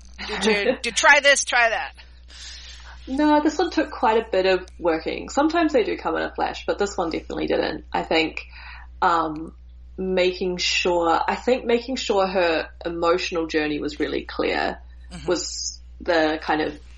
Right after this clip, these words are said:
Speaker 2: biggest, um, like, I guess as different elements sort of, um, what would you say, like,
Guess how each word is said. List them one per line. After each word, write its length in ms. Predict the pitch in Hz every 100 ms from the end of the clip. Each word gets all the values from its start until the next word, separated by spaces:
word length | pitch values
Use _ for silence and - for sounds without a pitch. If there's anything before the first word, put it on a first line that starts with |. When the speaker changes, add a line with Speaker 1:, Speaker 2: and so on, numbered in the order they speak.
| - -
Speaker 2:
biggest, 540 | 180 135 - - - -
um, 580 | 185 175 151 151 156 190 - - - - - - -
like, 440 | - - - - - - - - - - -
I 60 |
guess 200 | 196 190 -
as 240 | 180 175
different 280 | 185 185 165
elements 840 | 165 165 160 160 - - - - - -
sort 180 | - -
of, 220 | 143 147 - - - - -
um, 500 | 160 110 80 - - - - - - - - - - - - - - -
what 120 | -
would 120 | 160
you 60 | -
say, 200 | 147 147
like, 380 | 139 - -